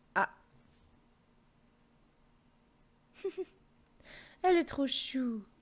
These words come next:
Voilà, elles sont rentrées toutes les deux, c'est parfait. Et Clémentine, où que c'est qu'elle est ? Elle est aux toilettes.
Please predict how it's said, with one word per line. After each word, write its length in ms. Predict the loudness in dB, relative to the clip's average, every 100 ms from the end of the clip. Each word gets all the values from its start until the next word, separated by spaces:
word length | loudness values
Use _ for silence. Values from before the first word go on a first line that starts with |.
| _ -20 _ _ _ -20 -12 -4
Voilà, 220 | -2 -2
elles 80 | -4
sont 180 | -2
rentrées 320 | -2 -2 -4 -8
toutes 220 | -8 -6
les 80 | -6
deux, 160 | -6
c'est 180 | -4 -2
parfait. 720 | 0 -2 -4 -4 -2 -2 -4 -10 -20 -20 -20 -8
Et 80 | -6
Clémentine, 520 | -2 0 0 -2 -4
où 60 | -4
que 80 | -4
c'est 140 | -4
qu'elle 260 | 0 0 2
est ? 260 | 0 -2 -6 -18 -16 -16 -20 -20 -20 -8
Elle 180 | -6 -4
est 140 | -6 -6
aux 140 | -6 -6
toilettes. 720 | -4 -2 0 -2 -6 -12